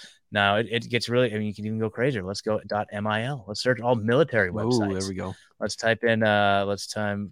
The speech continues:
Speaker 1: in Assange. Bam. Okay. So here's all, you know what I mean? But you can, so you
Speaker 2: Oh,
Speaker 1: just,
Speaker 2: yeah.
Speaker 1: you just, just, so this searches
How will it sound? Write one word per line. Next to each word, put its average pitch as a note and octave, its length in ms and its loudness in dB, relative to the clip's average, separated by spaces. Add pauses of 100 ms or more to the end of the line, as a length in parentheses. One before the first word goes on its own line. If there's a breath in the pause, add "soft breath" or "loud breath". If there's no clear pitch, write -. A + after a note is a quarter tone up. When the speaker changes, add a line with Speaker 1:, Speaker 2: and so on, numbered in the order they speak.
Speaker 1:
in G#2 320 -4
Assange. A2+ 760 -2 (1300)
Bam. F2+ 300 2
Okay. G2 260 -4
So G2 100 -10
here's A2 220 -4
all, G#2+ 280 0
you A#2 520 -4
know F#3 60 8
what F3+ 40 8
I F3+ 40 6
mean? F3 200 2
But D#3 100 2
you D3+ 120 2
can, C#3+ 180 -2
so D3 140 -4
you C3+ 60 4
Speaker 2:
Oh, E3+ 80 2
Speaker 1:
just, D#3 140 2
Speaker 2:
yeah. G3 120 0
Speaker 1:
you B2 80 -2
just, A#2 180 -10
just, - 320 -12
so B2+ 120 -4
this C3 200 -2
searches B2 320 -4